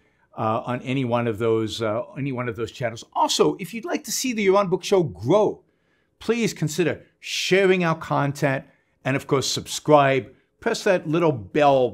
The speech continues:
button right down there on YouTube so that you get an announcement when we go live. And for you, those of you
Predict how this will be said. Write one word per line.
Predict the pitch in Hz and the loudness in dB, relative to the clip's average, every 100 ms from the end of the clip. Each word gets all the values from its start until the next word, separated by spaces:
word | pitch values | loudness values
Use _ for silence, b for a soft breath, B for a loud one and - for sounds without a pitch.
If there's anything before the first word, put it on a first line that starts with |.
| 90 - | -4 -6
button | 113 - 107 104 | -6 -6 -10 -6
right | 101 107 127 | -4 -4 -2
down | 113 113 | -4 -4
there | 113 110 107 | -4 -4 -4
on | 107 104 | -6 -6
YouTube | 120 139 - 107 - B | -6 -6 -4 -6 -8 B
so | B 139 | B -2
that | 123 | -2
you | 127 | 0
get | 139 | 0
an | 123 | 0
announcement | 123 123 123 - 117 - | 0 -2 -2 -6 -8 -6
when | 107 | -6
we | 107 101 | -6 -4
go | 107 | -4
live. | 101 98 101 101 | -2 -2 -2 -4
And | 110 | -6
for | - | -8
you, | 127 | -6
those | 127 151 165 | 2 2 4
of | 165 | 2
you | 170 175 | 0 0